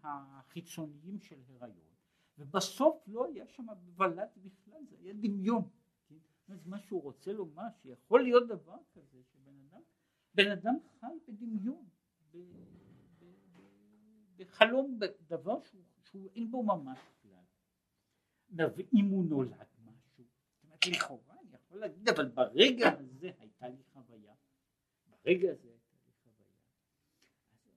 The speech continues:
אומר, "ונקראת בחינה זו משקלה, שיולדת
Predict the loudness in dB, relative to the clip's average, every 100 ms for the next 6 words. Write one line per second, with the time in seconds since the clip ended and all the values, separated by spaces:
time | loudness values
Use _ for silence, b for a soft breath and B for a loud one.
0 | -20 -20 -20 -20 _ _ _ _ -4 -4
1 | -4 -18 -18 _ -20 -20 -20 -20 -20 -20
2 | -2 2 2 0 _ _ _ _ _ _
3 | _ -12 -4 -2 0 -2 -6 -10 -10 -12
4 | -14 -16 -18 _ _ _ _ _ _ -18
5 | -18 -16 -16 -6 -6 -6 -12